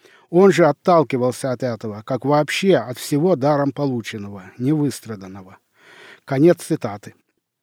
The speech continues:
Верующий человек понимает, насколько всё это отдаёт самонадеянностью. Тоже и в поэзии. Поплавский почти ничего не взял от уравновешивающих хаос гармонии русских поэтов, но много взял от метущихся французов.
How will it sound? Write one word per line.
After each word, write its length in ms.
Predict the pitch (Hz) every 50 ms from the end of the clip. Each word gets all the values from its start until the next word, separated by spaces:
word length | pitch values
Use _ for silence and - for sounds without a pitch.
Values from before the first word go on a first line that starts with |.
| _ _ _ _ _ _ _ _ _ _ _ _ -
Верующий 540 | 123 139 180 214 220 220 196 - - 202
человек 480 | 185 - - 196 185 185 196 202 196 -
понимает, 560 | - 190 185 190 190 190 185 156 123 110 101
насколько 500 | 139 135 - - - 196 190 175 - 139
всё 200 | 120 - - 156
это 320 | 147 151 147 - 143 127 117
отдаёт 600 | - - 160 131 117 147 147 156 165 175 175 -
самонадеянностью. 1200 | - - 156 147 156 156 160 160 147 156 160 147 123 131 143 131 131 120 - - - 110 104 107 - _ _ _ _ _ _ _ _ _ _ _ _ _ _ _ _ _ _ _ _ _
Тоже 320 | - 214 233 196 220 214
и 40 | 196
в 80 | - -
поэзии. 580 | 220 202 190 170 143 143 123 104 104 98 98 - - - - - - -
Поплавский 580 | - 156 - - 185 185 175 - - - 170
почти 380 | - - 160 - - - 180 180
ничего 440 | 170 175 170 - - 196 190 185 156
не 120 | 139 139
взял 320 | 127 107 143 165 160 160 143
от 240 | 113 135 143 - - -
уравновешивающих 1160 | - 170 151 151 151 147 156 156 156 165 185 196 185 - - 147 135 135 131 - - - 117
хаос 480 | - - - 165 175 165 165 147 113 110
гармонии 560 | 107 139 127 123 147 165 170 165 147 127 123
русских 440 | 120 123 143 139 - - 139 131 -
поэтов, 600 | - 147 131 123 117 104 - - 208 - - - -
но 140 | 131 135
много 340 | 135 139 156 190 202 170 151
взял 400 | 135 113 107 123 135 127 120 117
от 160 | 127 131 -
метущихся 720 | 143 143 139 - - 180 175 - - - 139 - - 151 131
французов. 680 | - - 139 143 151 - - - 120 104 92 104 95